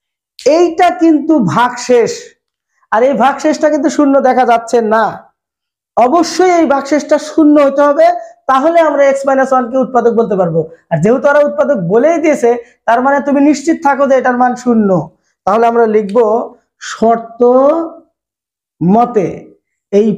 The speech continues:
P of one অবশ্যই শূন্য।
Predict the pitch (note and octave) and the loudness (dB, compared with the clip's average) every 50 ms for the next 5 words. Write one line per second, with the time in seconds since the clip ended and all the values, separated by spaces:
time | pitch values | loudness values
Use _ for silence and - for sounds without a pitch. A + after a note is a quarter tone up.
0 | - - - C#4 D4+ D#4+ D#4+ D#4 D4+ D4+ D4+ D4 D4 - - - - G#3+ B3+ C4 | -6 -4 0 2 2 4 4 2 2 2 2 0 -2 -6 -10 -6 -4 -2 -2 0
1 | C4 B3 A3 F#3+ D#3 - - - - - G3 A#3+ C4 C#4 E4+ F4+ - - - - | 0 -2 -2 -4 -6 -8 -12 -12 -6 -2 -2 0 0 2 2 0 0 -2 -6 -6
2 | - - D#4 D4+ D4 C#4+ C4 - - - C4 A#3 A3 G3 F3 | -2 0 2 2 2 0 -2 -2 -2 0 0 0 0 0 0